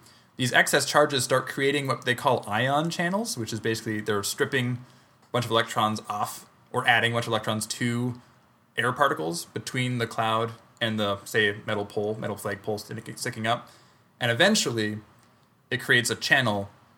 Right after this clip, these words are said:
basically a Tim in this situation, where all the excess electrons at the bottom of that cloud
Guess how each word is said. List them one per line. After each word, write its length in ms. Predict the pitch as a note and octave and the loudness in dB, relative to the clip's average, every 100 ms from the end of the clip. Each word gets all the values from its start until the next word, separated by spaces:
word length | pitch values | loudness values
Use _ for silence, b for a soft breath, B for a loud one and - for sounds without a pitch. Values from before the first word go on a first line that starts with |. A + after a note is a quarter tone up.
| _ | _
basically 240 | C3+ B2+ A2 | 2 4 2
a 120 | A2 | 0
Tim 360 | G#2 - B2 G#2 | 0 2 2 2
in 60 | |
this 140 | G#2 G#2 | 0 -2
situation, 640 | G#2+ - G#2+ G2+ G2+ G2 b b b b _ | -2 -4 -4 -4 -6 -10 b b b b _
where 260 | A2+ G#2+ - | 0 2 2
all 260 | C#3 C#3+ | 2 2
the 120 | C#3 C3+ | 6 6
excess 240 | C3 B2+ | 6 2
electrons 540 | A#2 A2+ - A2 A2 | 0 0 2 2 2
at 60 | G#2 | -2
the 60 | G#2 | 0
bottom 240 | A2+ A2 | 2 2
of 60 | G#2+ | 2
that 140 | G#2 | 0
cloud 440 | - A2 G#2 G2 | 2 2 4 2